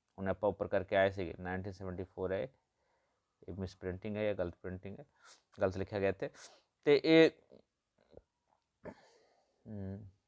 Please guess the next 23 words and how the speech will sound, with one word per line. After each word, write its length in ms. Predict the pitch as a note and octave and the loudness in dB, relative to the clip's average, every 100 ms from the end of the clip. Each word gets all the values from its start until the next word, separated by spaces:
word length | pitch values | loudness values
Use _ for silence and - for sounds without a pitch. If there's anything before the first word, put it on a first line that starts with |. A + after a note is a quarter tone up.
| _ | _
ਅਮਰੀਕਾ 280 | A2+ A#2 A#2+ | -2 2 4
ਨੇ 60 | A2+ | 2
ਸਮਰਥਨ 340 | A2+ G#2 A#2 | 2 -2 -2
ਨਹੀਂ 140 | B2+ C3+ | -4 -4
ਕੀਤਾ 220 | B2+ C3 | 0 0
ਸੀ 180 | C3+ C3+ _ - _ _ _ | 0 -8 _ -20 _ _ _
ਤੇ 400 | A#2 A2+ A2 A2 - _ _ _ _ - | 4 8 8 8 4 _ _ _ _ -6
ਇਸ 140 | C#3 | -4
ਪ੍ਰਕਾਰ 340 | - A#2 A#2+ B2 | -2 4 8 8
ਇਹਦਾ 280 | - A2+ A2 | 8 6 6
ਆਨਸਰ 300 | G#2+ G#2 G#2+ | 6 0 -2
ਹੋਏਗਾ 540 | G#2 G2 F#2+ C3+ C#3 _ _ - | 2 2 4 0 -2 _ _ -14
C। 200 | - F2+ - _ _ _ _ _ _ _ _ _ _ _ _ _ _ _ A2 | -8 -8 -10 _ _ _ _ _ _ _ _ _ _ _ _ _ _ _ 6
ਗਿਆਰਾਂ 200 | A#2 C#3+ | 10 10
ਸਤੰਬਰ 380 | C#3 C3+ B2 B2 | 8 4 6 6
ਦੋ 180 | B2 A#2+ | 6 6
ਹਜ਼ਾਰ 140 | B2 | 6
ਇੱਕ 220 | A#2+ B2+ | 4 2
ਨੂੰ 180 | B2 A#2+ | -2 -2
ਅਮਰੀਕਾ 420 | A2+ A2 G#2 A2+ | 0 0 4 4
ਤੇ 140 | G#2+ A2+ | 4 2
ਵਿਸ਼ਵ 400 | F#2 B2+ - A2+ | 0 -2 -2 -2
ਵਪਾਰ 420 | G2 G#2 G#2+ | 4 6 6